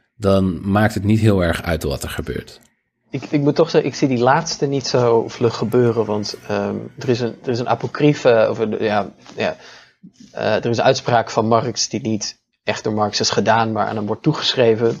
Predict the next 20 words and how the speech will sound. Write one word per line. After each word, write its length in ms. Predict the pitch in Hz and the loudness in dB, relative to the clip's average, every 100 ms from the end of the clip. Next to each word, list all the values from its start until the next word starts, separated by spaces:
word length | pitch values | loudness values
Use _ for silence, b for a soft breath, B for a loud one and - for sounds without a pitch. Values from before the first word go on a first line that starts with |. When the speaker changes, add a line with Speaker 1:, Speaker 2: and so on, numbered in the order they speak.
| - - - _ - - _ - | -10 -18 -18 _ -20 -20 _ -6
Speaker 2:
En 80 | 127 | 0
dat 120 | 113 | 0
is 40 | 113 | 2
dat 160 | 117 | -2
je 100 | 131 | 0
in 80 | 113 | 0
Nederland 340 | 117 123 120 | 4 4 4
geen 200 | 117 117 | 0 -4
revoluties 580 | 113 117 117 120 120 113 | 0 0 0 -2 -2 -2
hebt, 180 | 113 - | -2 -2
omdat 200 | 110 107 | -2 -2
je 60 | 117 | -4
er 100 | 110 | -4
niet 200 | 107 107 | -2 -2
over 160 | 101 101 | -2 -4
het 80 | |
gras 240 | - 113 - | -2 0 0
mag 200 | 104 - | -4 -4
lopen. 400 | 104 101 156 160 B B B B B B B | -4 -2 -4 -4 B B B B B B B
Ehm, 540 | - 107 104 104 104 | -6 0 0 0 -2